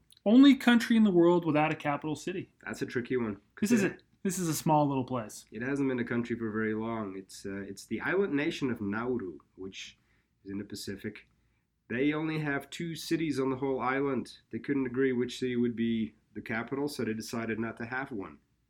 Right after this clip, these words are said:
Speaker 1: Which is a big change from a, a country like South Africa.
Speaker 2: Which has three.
Speaker 1: Three. That's exciting. Maybe we'll ask that at a later date.
Speaker 2: Yeah,
Speaker 1: Or
Speaker 2: that would be sneaky.
Speaker 1: or we could just tell you now.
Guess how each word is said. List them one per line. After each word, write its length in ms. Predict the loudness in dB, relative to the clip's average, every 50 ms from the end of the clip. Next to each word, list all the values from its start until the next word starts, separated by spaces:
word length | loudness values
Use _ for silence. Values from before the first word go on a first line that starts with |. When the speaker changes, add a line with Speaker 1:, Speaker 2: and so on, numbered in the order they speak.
| _ _ _ _ -6
Speaker 1:
Which 140 | -2 0
is 120 | 0 0 0
a 160 | 0 -2 -4 -8 _ _ _ 4
big 180 | 4 4 4
change 360 | 4 2 4 4 4 4 2 0
from 220 | 0 -2 -2 0
a, 220 | -2 -4 -6 -6 -10 -14
a 80 | -12
country 360 | -6 -4 -4 -4 -2 -2 0
like 340 | 0 0 -2 -2 -6 -8 -14 _ _ -16
South 320 | -10 -6 -4 -4 -4 -2
Africa. 500 | -4 -4 -4 -4 -6 -8 -8 -8 -8 -8 -10 _ _ _ _
Speaker 2:
Which 160 | -14 -12 -12
has 200 | -12 -12 -12 -12 -14
three. 500 | -12 -8 -6 -4 -4 -4 -4 -6 -10 _ _ _ -8
Speaker 1:
Three. 440 | -6 -2 -2 -2 -2 -4 -6 -8 -16 -20 _ _ _ _ _ _ _ _ _ _ -10
That's 200 | -10 -10 -10 -10
exciting. 480 | -10 -8 -8 -6 -6 -6 -8 -10 -16 _ _
Maybe 160 | 0 0 2 2
we'll 200 | 2 0 -2 -4 -8
ask 220 | -8 -8 -8 -6 -6
that 160 | -6 -4 -4
at 100 | -6 -6
a 60 | -6
later 260 | -6 -6 -4 -4 -6
date. 260 | -6 -8 -12 -16 -20 -20 _ _ _ _ _ _ _ _ _ _ _ _ _ _ _ _ _
Speaker 2:
Yeah, 320 | -10 -6 -2 0 0 0 0
Speaker 1:
Or 100 | 0 -2
Speaker 2:
that 100 | -2 -2
would 140 | -2 -4 -6
be 80 | -8
sneaky. 520 | -10 -8 -10 -10 -10 -10 -12 -14 -16 -10 -2
Speaker 1:
or 100 | 2 4 4
we 60 | 4
could 100 | 4 2
just 140 | -2 -2 -4 -6
tell 120 | -6 -6
you 60 | -6 -6
now. 280 | -8 -8 -8 -10 -10